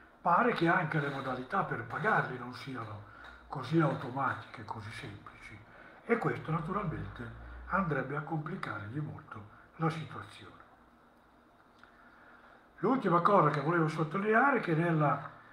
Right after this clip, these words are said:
interpellanza, interrogazione, c'era anche una specifica richiesta sulle proroghe dei fogli rosa e su questo aspetto il mi-, il Vice Ministro non ha fatto nessun cenno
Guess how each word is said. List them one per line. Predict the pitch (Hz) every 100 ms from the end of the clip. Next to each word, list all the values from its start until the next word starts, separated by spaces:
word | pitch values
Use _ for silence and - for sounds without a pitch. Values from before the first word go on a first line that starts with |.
| - -
interpellanza, | 160 185 160 165 160 156 156 202 139 -
interrogazione, | 117 - 120 - - - 214 190 104 104 - - - - - - -
c'era | 160 165
anche | 190 156 -
una | 117
specifica | - 123 - 226 208 170
richiesta | 143 135 185 185 151 -
sulle | - 170 139 123
proroghe | - 190 135 131
dei | 139
fogli | 151 196 226 285
rosa | 131 104 135 151 - - - -
e | 202 196
su | - 226
questo | 165 135 - 190
aspetto | - 147 110 107 135 127 - - - -
il | 185
mi-, | 196 151
il | 147 156
Vice | 180 156
Ministro | 190 139 - - 135
non | 170
ha | 165
fatto | - 104 -
nessun | 113 110 - 110
cenno | - 101 98 101 101